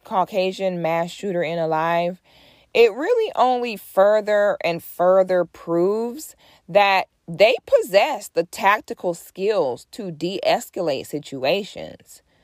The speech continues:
okay? They just choose not to. But it definitely shows that they possess the ability. 'Cause when they feel like it, they know how to bring somebody in alive,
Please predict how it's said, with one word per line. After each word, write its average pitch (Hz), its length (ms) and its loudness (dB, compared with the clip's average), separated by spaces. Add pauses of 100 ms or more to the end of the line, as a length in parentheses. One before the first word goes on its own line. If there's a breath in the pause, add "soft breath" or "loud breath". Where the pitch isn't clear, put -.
(280)
okay? 147 360 -2 (680 soft breath)
They 208 240 4
just 196 420 0
choose 196 460 -6
not 175 440 -2
to. 117 240 -8 (680)
But 185 220 4
it 226 180 2
definitely 403 480 0
shows 285 680 -2
that 180 320 2 (560 soft breath)
they 139 240 2 (280)
possess 220 340 2
the 214 180 -2
ability. 147 600 0 (1040)
'Cause 190 280 4
when 214 300 2
they 254 160 4
feel 415 500 2
like 165 320 0
it, 160 180 0
they 220 200 4
know 220 200 2
how 165 140 -8
to - 100 -6
bring 165 280 -2
somebody 156 460 -6
in 156 100 -6
alive, 156 420 -6